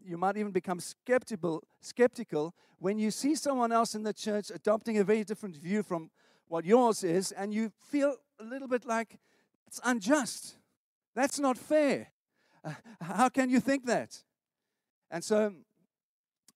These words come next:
remember last week I tried to say from Romans chapter thirteen that God gave government into the world as a platform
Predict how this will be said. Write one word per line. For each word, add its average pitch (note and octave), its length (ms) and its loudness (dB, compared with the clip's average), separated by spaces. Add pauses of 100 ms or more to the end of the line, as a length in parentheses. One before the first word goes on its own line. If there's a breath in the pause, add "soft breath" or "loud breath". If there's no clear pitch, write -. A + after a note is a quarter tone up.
(380)
remember G#3+ 320 0
last G3+ 280 -2
week G3 140 -4
I E3+ 80 -4
tried F#3 240 -4
to - 60 -12
say F3+ 180 -6
from D3 240 -8
Romans D#3+ 420 -2
chapter D3+ 360 -8
thirteen F#3 680 -8
that D#3 140 -2 (160)
God A3 380 -4
gave G3 460 -6
government D#3 680 -6
into D3+ 300 -10
the D#3+ 100 -2
world B2+ 500 -6 (760)
as F#3 180 -8
a G#3+ 60 -8
platform F#3+ 840 -6